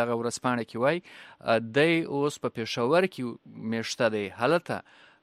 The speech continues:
ویاړي کې نه دی. په پنجاب کې په بله برخه کې نه دی، په پېښور کې خ-، سره د خپلو ساتونکو او د ټولو اسانتیاو سره هلته موجود دی. نو پوښتنه مې دا ده، دا رنګه، آه، لکه عصمت الله ماویه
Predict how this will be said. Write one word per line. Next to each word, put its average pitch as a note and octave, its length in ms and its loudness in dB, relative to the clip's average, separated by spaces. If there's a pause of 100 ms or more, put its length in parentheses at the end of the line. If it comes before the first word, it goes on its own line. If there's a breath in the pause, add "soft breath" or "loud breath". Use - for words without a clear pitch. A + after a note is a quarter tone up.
(680)
ویاړي B2 300 0
کې D#3+ 160 -6
نه E3 60 2
دی. A2 140 -6 (400)
په - 100 -6
پنجاب C3 360 2
کې C#3 140 -6
په C3 120 2
بله D3+ 220 4
برخه C#3+ 180 -2
کې C3+ 180 -6
نه D3 100 -2
دی، A#2 140 -2
په - 120 -14
پېښور C#3+ 440 0
کې D#3 120 -10
خ-، - 220 -14
سره E3+ 220 4
د D#3+ 80 -2
خپلو C#3+ 240 -4
ساتونکو D#3+ 640 -4
او C#3 120 0
د A#2+ 160 -6
ټولو D#3 240 2
اسانتیاو C3 600 -2
سره A2+ 200 -4
هلته G#2+ 280 -8
موجود A2 300 -8
دی. - 40 -8 (360 loud breath)
نو F#3 180 -4
پوښتنه C4 360 2
مې A#3 160 2
دا A#3+ 80 4 (120)
ده، G#3+ 60 4 (120)
دا A3+ 140 6
رنګه، A3 200 0 (520 soft breath)
آه، A2+ 260 4 (360)
لکه C3+ 560 2
عصمت C#3+ 320 -2
الله C#3 140 4 (100)
ماویه C#3 380 2